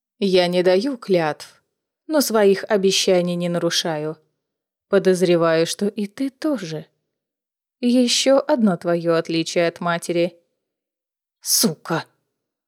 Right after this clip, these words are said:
Селене захотелось бросить это слово Маеве в лицо. Но глаза Маевы будто невзначай скользнули по правой ладони Селены.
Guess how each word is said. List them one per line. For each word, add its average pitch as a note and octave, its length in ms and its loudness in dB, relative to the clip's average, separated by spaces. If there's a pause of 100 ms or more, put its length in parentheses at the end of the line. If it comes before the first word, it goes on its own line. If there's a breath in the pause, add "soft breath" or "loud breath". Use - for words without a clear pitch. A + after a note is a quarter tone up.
(280)
Селене D#4 540 0
захотелось C4 640 0
бросить A3 480 0
это A3 240 -2
слово G#3+ 420 2
Маеве G3 420 0
в F#3+ 80 -2
лицо. G#3 540 0 (720)
Но G3 200 2
глаза G#3 420 2
Маевы A3+ 480 4
будто A3+ 360 -2
невзначай A3 640 4
скользнули A#3 880 2 (240 loud breath)
по B3+ 120 0
правой A#3+ 400 2
ладони A3 460 2
Селены. E3+ 580 -4